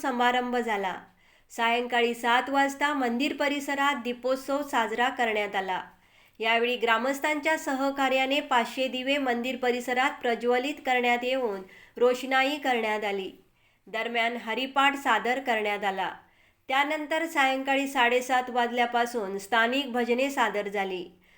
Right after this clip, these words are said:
दिवसभर चाललेल्या कार्यक्रमांना मोठ्या संख्येने रामभक्त उपस्थित होते. कासर्डे येथील कलाकार दिलीप सावंत यांनी अयोध्या नगरीत होणाऱ्या लामलल्याच्या प्राणप्रतिष्ठा सोहळ्याच्या निमित्ताने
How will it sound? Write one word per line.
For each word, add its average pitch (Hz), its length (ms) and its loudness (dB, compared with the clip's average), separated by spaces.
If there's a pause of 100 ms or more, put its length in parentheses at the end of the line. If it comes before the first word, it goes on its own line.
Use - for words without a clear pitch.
(160)
दिवसभर 302 580 0
चाललेल्या 277 580 2
कार्यक्रमांना 247 840 0
मोठ्या 247 380 0
संख्येने 247 540 0
रामभक्त 233 640 0
उपस्थित 220 640 -4
होते. 190 540 -8 (260)
कासर्डे 277 480 10
येथील 311 360 4
कलाकार 269 560 10
दिलीप 254 360 0
सावंत 254 480 10
यांनी 262 240 10
अयोध्या 254 520 10
नगरीत 269 380 6
होणाऱ्या 247 500 10
लामलल्याच्या 247 840 8
प्राणप्रतिष्ठा 247 880 4
सोहळ्याच्या 247 560 8
निमित्ताने 240 760 2